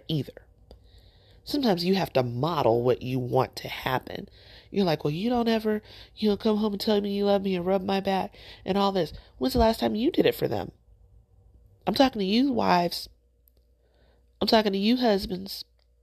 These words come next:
Yes, yes, I said it with love.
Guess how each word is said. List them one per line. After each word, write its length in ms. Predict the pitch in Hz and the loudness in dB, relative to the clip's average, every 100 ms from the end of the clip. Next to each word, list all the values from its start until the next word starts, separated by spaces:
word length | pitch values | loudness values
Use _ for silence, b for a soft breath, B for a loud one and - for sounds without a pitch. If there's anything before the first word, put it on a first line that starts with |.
| _ _ _ _ | _ _ _ _
Yes, 560 | 190 190 - - - - - - | 2 2 2 -4 -10 -14 -18 -4
yes, 200 | 190 - | 0 2
I 60 | |
said 240 | 190 - 165 | 2 2 0
it 380 | 156 - - - | 0 -6 -10 -6
with 140 | - - | -6 0
love. 500 | 170 156 151 160 | 4 4 4 -4